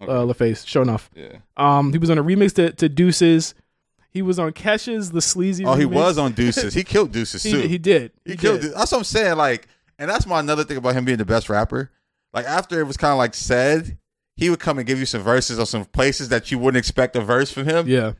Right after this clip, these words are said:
Speaker 1: And it would be like, "Damn, this nigga's really good." <laughs>
Speaker 2: Uh, he was,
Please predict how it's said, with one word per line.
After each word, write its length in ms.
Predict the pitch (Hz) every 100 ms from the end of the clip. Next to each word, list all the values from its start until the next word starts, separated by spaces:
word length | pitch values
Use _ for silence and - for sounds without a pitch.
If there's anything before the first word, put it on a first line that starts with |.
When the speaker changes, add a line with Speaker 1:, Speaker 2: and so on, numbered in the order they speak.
| _
Speaker 1:
And 100 | 123
it 60 | 127
would 120 | 127
be 60 | 113
like, 200 | 107 92
"Damn, 240 | 113 107
this 140 | 104 -
nigga's 180 | 87 -
really 140 | 98
good." 360 | 92 131 101 - _
<laughs> 200 | - -
Speaker 2:
Uh, 640 | 143 156 147 147 143 139 131 - _ _ _ _
he 480 | - - 175 185
was, 960 | 190 165 165 160 156 156 156 151 - -